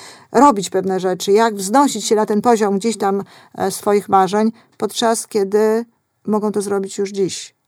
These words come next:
zaczynając od prostych rzeczy, zaczynając od pierwszego kroku w kierunku realizacji własnego celu,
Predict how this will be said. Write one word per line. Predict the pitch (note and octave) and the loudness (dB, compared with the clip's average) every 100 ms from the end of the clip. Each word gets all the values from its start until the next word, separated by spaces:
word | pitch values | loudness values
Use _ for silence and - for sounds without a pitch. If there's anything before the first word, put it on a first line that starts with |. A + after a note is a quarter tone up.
| - | -8
zaczynając | F3 F3+ F3+ F#3+ F#3 F#3 G3 - - | -4 -4 -2 -2 0 -2 -6 -10 -8
od | F3+ F3 - - _ _ _ _ _ _ _ | -6 -6 -8 -20 _ _ _ _ _ _ _
prostych | - G3+ F#3+ - G#3 G#3+ - _ - | 0 0 0 -4 -2 -2 -8 _ -6
rzeczy, | G3+ F3+ - - - | -6 -6 -10 -14 -12
zaczynając | F#3+ F3+ - F#3 F#3+ F#3+ - | -8 -8 -4 -4 -2 -6 -6
od | F3+ F3 | -6 -6
pierwszego | - F#3+ G#3+ G#3 A#3+ | -6 -6 -4 -4 -4
kroku | G3 F3+ - F#3+ G3+ _ _ | -4 -4 -2 -2 -2 _ _
w | - | -2
kierunku | G3+ F#3+ F3+ F3 G3 F#3+ | 0 0 -4 -4 -4 -2
realizacji | F#3+ F3 F3 F#3+ - | 0 -2 -2 -4 -2
własnego | F#3+ F#3 - F#3 F3+ | -6 -4 -4 -6 -6
celu, | - E3+ G#3+ | -4 -2 -2